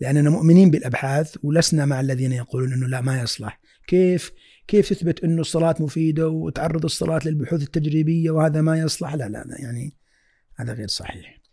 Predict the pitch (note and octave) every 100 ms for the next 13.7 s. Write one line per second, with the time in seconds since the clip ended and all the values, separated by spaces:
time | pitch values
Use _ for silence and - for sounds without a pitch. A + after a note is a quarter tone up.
0 | _ _ _ - - - - - E3 B3+
1 | B3+ B3 C4+ G#3 D#3+ D3 D3 - E3 C#3+
2 | C#3 D3 C#3+ C#3+ D#3+ D3+ D3 C#3+ C#3+ D3
3 | C#3+ C#3 C3+ _ _ _ - B2 C#3 C3+
4 | C#3 B2+ B2 A2+ - A2 A2+ C3 - B2
5 | C3 C#3 C#3 D#3 E3+ C#3 A#2+ A2 A2+ -
6 | A#2+ C3 C#3 C#3+ B2 A#2 A#2 B2 A2+ A#2
7 | - - B2 B2+ B2 A2+ A2+ A#2 - -
8 | A#2 D3 E3+ _ _ _ _ _ _ -
9 | D3 D#3 E3+ F3+ G3+ G3+ F#3+ - D#3+ E3
10 | D#3+ D3 D3 C#3+ D3 - - C#3+ C3 C#3+
11 | C3+ B2+ B2 C3 A#2 A#2 - C3+ C3+ D3
12 | B2+ B2 B2+ C3+ A#2+ C3 C3 B2 D3 C3
13 | C#3 C3 C3 - C3 C3 C3+